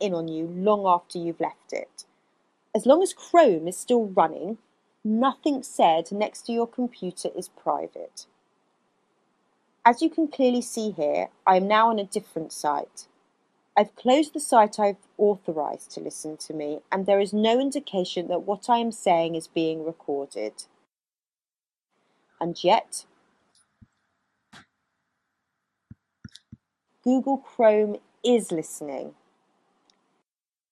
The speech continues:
In this hidden pop under window, everything I said was captured, sent back to Google, analyzed,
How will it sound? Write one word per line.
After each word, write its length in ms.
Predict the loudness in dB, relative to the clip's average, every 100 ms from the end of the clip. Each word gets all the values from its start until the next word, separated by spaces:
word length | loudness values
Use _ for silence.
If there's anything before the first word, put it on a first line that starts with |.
| _ _ _ _ _ _ _ _ _ _ _ _ _ _ _ _ _ _ _ _ _ 0
In 160 | 2
this 160 | 2 -2
hidden 320 | -6 -4 -6
pop 260 | -4 -6 0
under 300 | 0 0 -4
window, 640 | -8 -12 -14 -10 -6 -6 -8 _ _ _ _
everything 420 | 0 0 -2 0
I 80 | 0
said 240 | -2 -4 -4
was 120 | -10
captured, 640 | -14 -18 -18 -10 -10 -10 -16 _ _ _
sent 280 | 0 0 2 4
back 220 | 4 0
to 100 | -12
Google, 600 | -2 0 0 -2 -2 -4 _ _ _ _ 8
analyzed, 760 | 8 8 6 4 2 0 -6